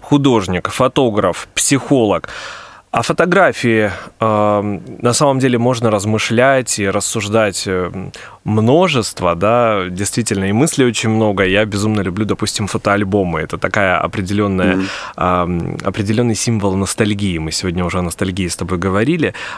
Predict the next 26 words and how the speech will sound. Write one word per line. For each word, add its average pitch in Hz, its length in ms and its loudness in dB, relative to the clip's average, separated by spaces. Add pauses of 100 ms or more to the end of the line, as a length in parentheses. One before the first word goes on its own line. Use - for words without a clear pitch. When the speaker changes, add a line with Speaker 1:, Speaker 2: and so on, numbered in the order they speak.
Speaker 1:
Вот, 95 420 -2
э, 95 80 2
то, 110 180 0
что 98 220 -2
фотоальбомы 104 600 -2
так 98 220 -4
или 98 140 0
иначе 98 320 -2
выходят 98 440 -2
из 104 140 -2
моды, 135 300 2
это 101 200 0
не 104 120 0
может 123 320 0
не 113 120 2
печалить. - 720 -6 (720)
А 104 360 0
для 113 180 2
тебя 143 280 0
фотография, 95 680 -2
по 110 140 -2
большей 104 420 0
части, - 720 -4
это, 110 720 0
опять 107 460 0
же 90 280 -4